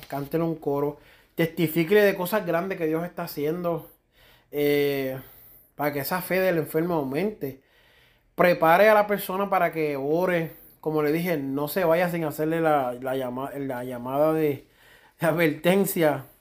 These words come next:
de presentar el plan de salvación. Eh, no dude, no dude de usted, usted fue escogido. Usted fue escogido para este momento y con, para este propósito.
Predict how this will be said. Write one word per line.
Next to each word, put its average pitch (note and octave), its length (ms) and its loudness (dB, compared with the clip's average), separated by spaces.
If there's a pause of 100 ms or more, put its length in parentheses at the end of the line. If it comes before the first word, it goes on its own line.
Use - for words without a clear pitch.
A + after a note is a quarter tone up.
de C3 320 -12
presentar C3+ 520 -2
el E3 100 2
plan E3+ 200 2
de E3 80 2
salvación. D#3+ 720 0 (720)
Eh, C3+ 460 -2 (640)
no F3 140 2
dude, F#3 520 6 (180)
no D#3 140 0
dude A3 220 10
de A3 80 12
usted, G3 400 6
usted F3+ 180 0
fue G3+ 140 2
escogido. F#3 460 0 (760)
Usted D#3 240 2
fue G3 120 6
escogido G#3+ 380 8
para F#3+ 160 8
este G#3 160 0
momento G#3 520 2
y D#3+ 80 -2
con, D#3 140 -4
para D3+ 160 2
este D#3 160 -2
propósito. D#3+ 720 -2